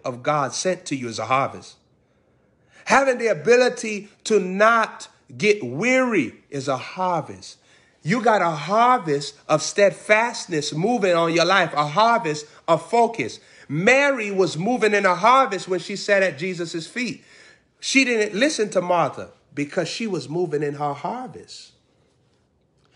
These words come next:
She received the harvest of being a virtuous woman. See, a harvest affects your character as well.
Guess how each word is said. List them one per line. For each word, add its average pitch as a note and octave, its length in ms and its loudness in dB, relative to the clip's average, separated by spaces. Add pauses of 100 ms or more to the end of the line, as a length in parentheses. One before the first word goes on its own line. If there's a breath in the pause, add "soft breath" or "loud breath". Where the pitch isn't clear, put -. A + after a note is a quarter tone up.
She A3 220 -4
received F#3 420 -2
the E3 120 2
harvest F#3 640 -2 (140 soft breath)
of B2+ 180 -12
being D3+ 220 0
a C3+ 60 -4
virtuous C#3+ 560 -4
woman. D3+ 420 -8 (640 loud breath)
See, C4+ 220 2
a G#3+ 80 2
harvest G3 760 2
affects G3+ 540 -2
your F3+ 140 0
character A3 600 -2
as C#3 240 -2
well. E3+ 400 -6